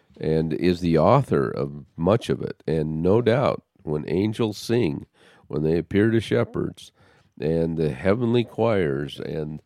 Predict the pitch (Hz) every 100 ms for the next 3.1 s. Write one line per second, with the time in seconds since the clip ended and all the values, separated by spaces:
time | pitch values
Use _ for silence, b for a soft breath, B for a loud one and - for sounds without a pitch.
0 | b b b - 95 147 131 104 92 90
1 | 87 87 85 85 98 - 85 82 - 98
2 | 87 92 95 - 87 - 143 - 69 -
3 | -